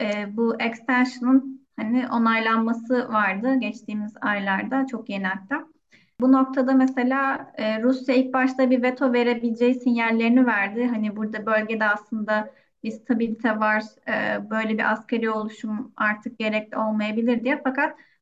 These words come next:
bu noktada biz yıl içerisinde, e, Almanya'nın mesela bu askeri ekiplere, e, asker gönderdiğini gördük.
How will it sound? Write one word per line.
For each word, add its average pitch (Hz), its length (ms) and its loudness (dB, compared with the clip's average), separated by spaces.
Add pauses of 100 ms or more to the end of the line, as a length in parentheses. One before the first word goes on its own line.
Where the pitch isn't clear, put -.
(140)
bu 285 100 6
noktada 277 480 2
biz 277 240 2 (160)
yıl 269 200 6
içerisinde, 269 920 -2 (440)
e, 220 140 0
Almanya'nın 262 1000 6
mesela 233 640 0
bu 233 340 0
askeri 240 440 2
ekiplere, 247 800 2
e, 220 120 -6
asker 240 400 0
gönderdiğini 226 840 2 (460)
gördük. 196 420 0